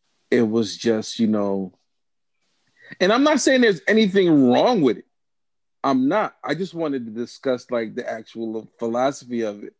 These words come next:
because I remember, I can say I remember when I was trying to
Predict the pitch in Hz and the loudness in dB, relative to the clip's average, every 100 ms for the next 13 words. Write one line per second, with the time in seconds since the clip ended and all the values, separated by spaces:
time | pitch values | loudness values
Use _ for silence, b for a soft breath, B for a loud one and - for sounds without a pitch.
0 | _ _ _ _ - 123 - 123 113 101 | _ _ _ _ -8 -8 -2 0 0 -4
1 | - _ _ _ _ - 135 143 151 156 | -14 _ _ _ _ -2 0 0 -2 -4
2 | 156 135 143 117 151 208 - 160 131 127 | -4 -4 -6 -6 -6 -6 -6 -4 -4 -4
3 | 120 123 113 110 110 110 107 - _ _ | -8 -8 -10 -10 -10 -10 -14 -18 _ _
4 | _ _ _ - 127 127 117 117 - - | _ _ _ -8 -4 -4 -4 -10 -16 -10
5 | 120 117 110 - 123 117 110 107 101 98 | -8 -8 -10 -10 -8 -6 -6 -8 -8 -10